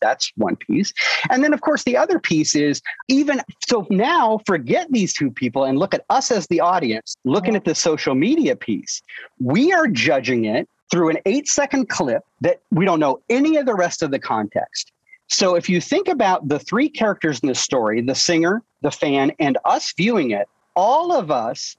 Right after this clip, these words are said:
are reacting with contempt based on our limited understanding of what's going on in the reality of the other person's world. So yeah, you're exactly right. And I think that's, that take,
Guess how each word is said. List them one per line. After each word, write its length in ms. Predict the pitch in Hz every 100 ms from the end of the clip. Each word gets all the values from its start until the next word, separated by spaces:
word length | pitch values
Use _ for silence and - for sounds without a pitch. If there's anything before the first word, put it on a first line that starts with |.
| _
are 180 | 156 156
reacting 800 | 147 - 151 190 - 262 277 262 -
with 440 | 147 135 160 170 -
contempt 800 | 226 214 - 104 104 170 - - - _ 120
based 340 | 175 175 -
on 100 | 175 165
our 140 | 147
limited 440 | 131 156 233 285
understanding 800 | - 180 165 - - 127 120 123
of 100 | 123
what's 240 | 120 135 -
going 260 | 156 143
on 440 | 123 110 113 113 120 _
in 220 | 127 123
the 80 | 117
reality 500 | 120 117 117 117 110
of 100 | 107
the 80 | 110
other 180 | 107 107
person's 420 | 92 107 - 101 -
world. 360 | 117 113 -
So 300 | - 147 131 127 -
yeah, 220 | - 160 135
you're 220 | 135 165
exactly 480 | 147 156 156 - 123
right. 240 | 135 107
And 100 | 156
I 100 | 170
think 260 | 175 233 190
that's, 380 | 208 202 190 - -
that 300 | 151 208 269 285 -
take, 500 | - - 277 269